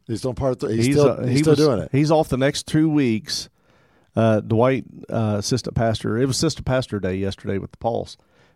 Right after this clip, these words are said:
Speaker 2: 'cause, uh, Dustin preached an awesome message, and, and Dwight preached an awesome message.
Speaker 1: It was
Speaker 2: Uh,
Speaker 1: actually,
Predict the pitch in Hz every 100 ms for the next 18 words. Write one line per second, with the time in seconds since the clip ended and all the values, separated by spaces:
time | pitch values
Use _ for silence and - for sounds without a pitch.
0 | _ 113 98 113 107 98 120 120 104 101
1 | 110 110 - 98 107 107 98 101 95 113
2 | 110 107 104 95 - 113 107 101 107 113
3 | - - 110 - 101 104 104 - 101 101
4 | 101 - 123 - - 123 151 170 - 151
5 | 139 120